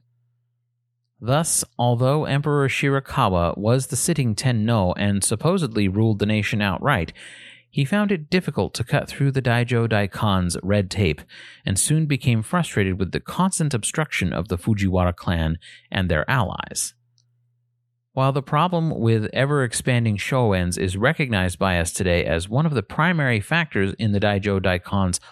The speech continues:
loss of power and influence over time, we should keep in mind that for Shirakawa Tenno, the larger issue was principle.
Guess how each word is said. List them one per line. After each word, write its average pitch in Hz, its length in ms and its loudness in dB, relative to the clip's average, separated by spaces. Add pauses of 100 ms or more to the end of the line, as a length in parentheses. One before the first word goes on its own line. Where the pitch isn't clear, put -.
(120)
loss 110 320 2
of - 140 -6
power 110 320 2
and 90 260 -2
influence 101 460 -2
over 90 180 0
time, 123 400 0 (720)
we 196 80 2
should 196 220 -2
keep 165 200 -2
in 117 140 2
mind 95 320 2
that 90 260 0
for - 160 -2
Shirakawa 151 640 0
Tenno, 98 560 0 (400)
the 120 100 -2
larger 170 300 0
issue 120 340 0
was 90 440 0 (100)
principle. - 640 -4